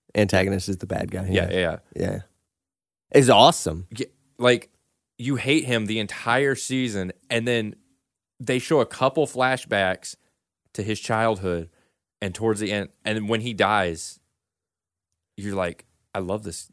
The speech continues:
Speaker 1: The
Speaker 2: Like,
Speaker 1: whole
Speaker 2: he's
Speaker 1: premise of the show, too, is really like, we're gonna take these characters who you're gonna hate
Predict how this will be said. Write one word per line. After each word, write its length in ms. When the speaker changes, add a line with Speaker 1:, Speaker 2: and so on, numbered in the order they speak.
Speaker 1:
The 120
Speaker 2:
Like, 80
Speaker 1:
whole 100
Speaker 2:
he's 120
Speaker 1:
premise 440
of 80
the 80
show, 480
too, 340
is 140
really 260
like, 380
we're 180
gonna 140
take 180
these 160
characters 500
who 80
you're 160
gonna 220
hate 460